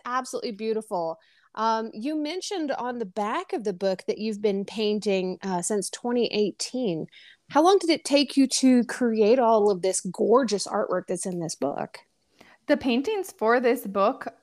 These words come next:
Speaker 2: I painted this year, maybe
Speaker 1: Wow.
Speaker 2: between, like, M-, March and July. I was v-, I was very focused. <laughs>
Speaker 1: Uh, yeah, it sounds like it.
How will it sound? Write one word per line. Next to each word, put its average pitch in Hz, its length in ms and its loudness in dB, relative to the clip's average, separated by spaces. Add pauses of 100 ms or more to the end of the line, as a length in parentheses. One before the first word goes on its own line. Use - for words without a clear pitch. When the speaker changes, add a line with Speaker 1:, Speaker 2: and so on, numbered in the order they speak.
(140)
Speaker 2:
I 202 100 4
painted 208 460 -6
this 175 240 -10
year, 165 360 -10 (680)
maybe 196 220 -2
Speaker 1:
Wow. 190 280 -2
Speaker 2:
between, 190 960 -6 (500)
like, 190 280 -2
M-, 196 200 -6 (300)
March 180 320 -2
and 196 160 -4
July. 190 600 0 (680)
I 220 220 0
was 214 120 -6
v-, 208 80 -8 (100)
I 220 60 4
was 202 120 -2
very 214 220 -2
focused. - 720 -10
<laughs> 233 340 -12 (400)
Speaker 1:
Uh, 226 40 6
yeah, 226 320 6
it 220 60 4
sounds 370 400 2
like 190 340 -4
it. 165 220 -6